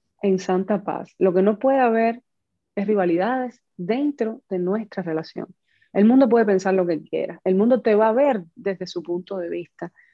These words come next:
cada cual va a proyectar lo que es, lo que lleva adentro,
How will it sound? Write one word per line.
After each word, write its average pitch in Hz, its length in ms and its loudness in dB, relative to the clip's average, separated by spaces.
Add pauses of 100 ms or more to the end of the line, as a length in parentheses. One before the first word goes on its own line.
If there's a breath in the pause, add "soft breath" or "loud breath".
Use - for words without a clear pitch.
(100)
cada 190 240 2
cual 208 180 4
va 214 40 4
a 208 60 0
proyectar 202 480 0
lo 220 140 2
que 160 260 -2
es, - 120 -10
lo 180 100 -2
que 175 120 -2
lleva 202 220 2
adentro, 180 520 -4